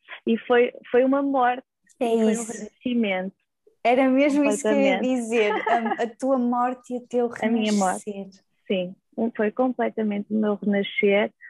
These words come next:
Speaker 1: ahm, e, e que me permitiu pôr os pontos nos is na minha vida e, e pensar, afinal, o que é que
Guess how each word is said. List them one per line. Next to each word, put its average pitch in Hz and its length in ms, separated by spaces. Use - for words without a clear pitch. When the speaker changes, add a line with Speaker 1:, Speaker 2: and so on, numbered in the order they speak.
Speaker 1:
ahm, 220 760
e, 214 500
e 214 140
que - 160
me 233 140
permitiu 233 1000
pôr 233 440
os 233 260
pontos 240 360
nos 233 220
is 233 200
na 220 120
minha 214 240
vida 202 340
e, 226 280
e - 40
pensar, 202 560
afinal, 226 560
o 240 80
que 247 100
é 247 60
que - 60